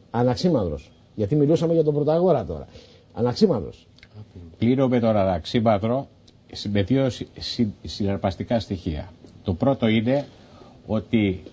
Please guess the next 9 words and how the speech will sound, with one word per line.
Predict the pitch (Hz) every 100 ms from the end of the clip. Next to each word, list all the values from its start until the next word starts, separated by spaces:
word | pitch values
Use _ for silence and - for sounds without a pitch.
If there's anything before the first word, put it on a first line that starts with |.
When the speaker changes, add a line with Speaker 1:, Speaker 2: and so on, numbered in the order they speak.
| - -
Speaker 2:
καθορίζει | - 98 120 107 143 135 98 127 127 - - -
πως | - 120 -
ο | - 113
άνθρωπος | 139 - 120 - 127 -
έχει | 120 -
προέρθει | 120 117 120 127 - 117
από | 107 110
τα | 104 87
ψάρια | - 120 113 107 131 135